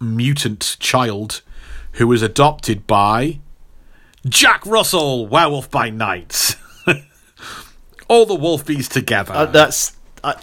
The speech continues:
Speaker 2: I, I wanna quote The Simpsons, and I suppose everything's wrapped up in a neat little package. What,
Speaker 1: Sure.
Speaker 2: what a
Speaker 1: He knows, he knows what it's like to be a wolf person.
Speaker 2: That's incredible. Uh, of course, looking forward to see, uh,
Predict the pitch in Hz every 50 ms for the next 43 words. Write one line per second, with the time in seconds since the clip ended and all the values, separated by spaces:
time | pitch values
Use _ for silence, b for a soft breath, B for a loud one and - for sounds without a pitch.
0 | - - - - 135 - 123 127 135 143 135 127 - - 139 135 127 120 - -
1 | 135 135 131 - - 143 143 143 139 - - - - - - - 107 120 127 131
2 | 120 - 101 - - 135 135 135 139 117 143 139 135 139 120 - 147 139 135 117
3 | 107 120 143 151 - - - 175 180 180 - 180 170 196 180 185 220 233 226 -
4 | 240 233 - 269 254 - - - 254 220 - - - 156 117 92 - - - -
5 | - - - - - - - - - - - b b b b b b b b b
6 | - - - 165 - - - - - - - - - 254 269 262 247 220 220 226
7 | 302 320 285 269 247 247 233 180 - - - - - 220 269 294 269 233 214 190
8 | 139 147 151 135 120 131 120 110 113 107 110 107 101 101 104 101 - - - 98
9 | 92 - - 92 90 - - 220 226 - - - 170 170 156 - - - 285 -
10 | 135 123 107 110 98 92 - - _ _ - 127 131 131 131 131 - - 127 -
11 | - - - 170 165 165 - 147 143 135 - 135 123 - 139 131 123 117 - 113
12 | - - - 131 120 120 117 117 - 107 107 110 110 107 101